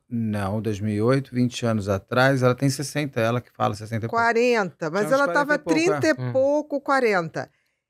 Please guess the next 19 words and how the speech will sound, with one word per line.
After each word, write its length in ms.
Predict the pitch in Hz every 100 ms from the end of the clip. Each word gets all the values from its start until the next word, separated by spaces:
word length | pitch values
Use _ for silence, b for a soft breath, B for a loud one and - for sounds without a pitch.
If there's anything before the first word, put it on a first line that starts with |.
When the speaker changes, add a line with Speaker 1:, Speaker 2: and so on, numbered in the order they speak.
| _ _ 269
Speaker 2:
Era 260 | 339 440
um 80 | 381
peso 420 | - 226 214 190
muito 280 | 202 214 196
grande 360 | 170 190 240 233
pra 120 | 233
uma 140 | 262
pessoa 420 | 262 233 - 277 294
que 120 | 320
tinha 260 | - 285 294
o 60 | 294 -
pai 640 | 277 330 381 392 185 185 _ _
do 160 | 170 233
Nardoni 880 | 233 226 165 214 220 277 214 147 - _ _ _ _ -
ali 280 | 269 302 294
sentado 720 | 359 381 415 403 330 262 247 -
no 100 | 269
Speaker 1:
Sim. 100 | 277
Speaker 2:
júri, 320 | 294 285 262